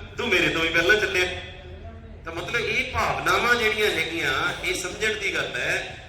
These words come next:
ਤੇ ਉਸ ਵਕਤ ਫਿਰ ਉਹ ਸਾਰੀ ਕੰਧ ਡਿੱਗੀ, ਕੰਧ ਡਿੱਗਣ ਤੋਂ ਬਾਅਦ ਫਿਰ ਸਾਹਿਬਜ਼ਾਦੇ ਬੇਹੋਸ਼ ਹੋ ਗਏ। ਫਿਰ ਦੱਸਣ ਵਾਲੇ ਲਿਖ-, ਦੱਸਦੇ ਆ ਵੀ ਉਹਨਾਂ ਨੇ ਕਿਹਾ ਵੀ ਹੁਣ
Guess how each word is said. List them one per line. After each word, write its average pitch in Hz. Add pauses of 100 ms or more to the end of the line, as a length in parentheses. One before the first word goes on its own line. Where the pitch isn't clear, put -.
ਤੇ 170
ਉਸ 180
ਵਕਤ 170
ਫਿਰ 165
ਉਹ 151
ਸਾਰੀ 156
ਕੰਧ 151
ਡਿੱਗੀ, 156
ਕੰਧ 156
ਡਿੱਗਣ 160
ਤੋਂ 156
ਬਾਅਦ 139
ਫਿਰ 147 (220)
ਸਾਹਿਬਜ਼ਾਦੇ 147
ਬੇਹੋਸ਼ 143
ਹੋ 147
ਗਏ। 147 (220)
ਫਿਰ 170
ਦੱਸਣ 160
ਵਾਲੇ 165 (160)
ਲਿਖ-, 147
ਦੱਸਦੇ 165
ਆ 165
ਵੀ 170 (140)
ਉਹਨਾਂ 170
ਨੇ 190
ਕਿਹਾ 156
ਵੀ 180
ਹੁਣ 165